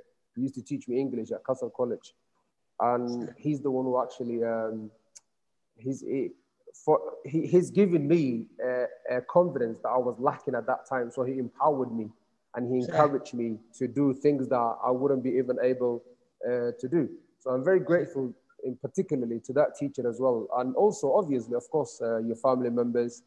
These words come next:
Speaker 1: your brothers, your sisters, but also, um, in terms of me developing myself lately, and for the past, I'd say fifteen years or so, it, it was actually my wife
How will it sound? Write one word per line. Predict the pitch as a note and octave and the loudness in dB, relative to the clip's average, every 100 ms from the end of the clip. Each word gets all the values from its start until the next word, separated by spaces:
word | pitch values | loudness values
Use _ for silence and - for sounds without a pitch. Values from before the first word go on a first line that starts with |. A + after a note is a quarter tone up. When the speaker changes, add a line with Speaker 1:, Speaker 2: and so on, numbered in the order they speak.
| _ _ - | _ _ -6
Speaker 1:
your | B2 | -2
brothers, | A2+ A#2+ A#2+ A#2 A#2 | 2 2 2 -4 -8
your | A2 | -8
sisters, | C3 B2 A#2+ A#2 - _ _ _ _ - | -8 -6 -6 -6 -10 _ _ _ _ -6
but | B2+ | 4
also, | F#3 G3 F#3+ E3 | 6 6 8 8
um, | C#3+ C#3+ C#3 C3+ C3+ | 8 6 4 4 0
in | C3+ | 4
terms | F3 D#3+ C#3+ | 4 6 4
of | B2+ | 4
me | E3+ | 4
developing | D#3 C3+ E3 D#3+ C#3+ C3+ | 4 4 6 6 4 2
myself | C3+ C#3+ A#2+ | 2 2 2
lately, | A#2+ D#3 F#3+ B2+ B2 D#3 - _ _ _ _ A#2 | 2 2 2 -2 -4 -4 -12 _ _ _ _ -2
and | B2+ B2 | -2 -2
for | - B2+ | -4 -4
the | |
past, | B2+ - C#3+ C#3 - | -2 2 4 2 0
I'd | B2+ | -2
say | C#3 B2+ | 0 -4
fifteen | C3+ B2 D3 C3 | -6 -10 -4 0
years | B2+ B2+ B2+ A#2+ | 2 2 2 0
or | A#2 | -2
so, | - A#2+ C3 - | 0 2 2 -4
it, | A#2 G#2 | -6 -4
it | B2 | -2
was | B2 A2+ | -2 -2
actually | B2+ - A2+ | -2 -4 -4
my | A2+ C3+ | 2 4
wife | C3 C3+ | 6 4